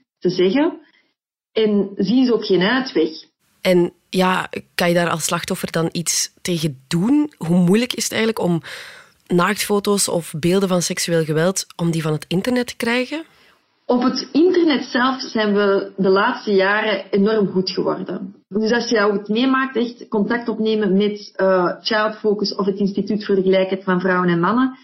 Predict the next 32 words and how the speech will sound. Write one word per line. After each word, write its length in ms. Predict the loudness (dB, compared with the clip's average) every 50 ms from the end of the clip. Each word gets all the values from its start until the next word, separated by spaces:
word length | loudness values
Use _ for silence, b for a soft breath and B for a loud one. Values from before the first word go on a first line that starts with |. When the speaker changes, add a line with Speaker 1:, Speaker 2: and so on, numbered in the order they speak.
| B B B
Speaker 1:
Want 140 | -2 0
die 100 | 2 2
hebben 180 | 4 4 4 4
een 80 | 2 0
rechtstreekse 520 | 0 -2 -2 0 0 0 0 0 0 2
lijn 420 | 2 4 2 2 0 -2 -6 B B B _ 0
naar 380 | 0 2 2 2 0 -2 -4 -4
Pornhub, 460 | -2 0 2 2 2 2 0 -2 -4 -2
naar 460 | 0 2 2 2 2 0 0 -2 -2 -2
Facebook, 600 | 0 2 2 2 0 0 0 0 0 -2 b b b b b
om 140 | -2 0 0
die 100 | 0 0
te 100 | 2 2
laten 300 | 2 2 2 0 0 0
verwijderen. 720 | 0 0 2 2 2 2 2 2 2 0 0 -2 -4 -6 -12 _ _
Dus 200 | -2 -2 0 2
daar 360 | 2 2 2 2 2 0 0
zijn 180 | 2 2 2 0
we 100 | 0 0
echt, 400 | 0 -2 -2 -4 -8 -14 -20 _ _ _ _ _ _ _ _
ja, 300 | -4 -2 -2 -2 0 0
best 200 | 0 0 0 0
wel 140 | 0 0 0
straf 340 | -2 -2 -4 -2 0 0 2
in 140 | 2 2 4
geworden 560 | 4 4 2 2 2 0 0 -2 -2 -2 -2
om 200 | 0 2 2 2
die 200 | 2 2 0 0
te 120 | -2 -4
kunnen 240 | -2 0 0 2 2
laten 280 | 2 2 0 -2 -2 -4
verwijderen. 720 | -4 -4 0 2 2 2 2 2 2 0 0 0 -2 -4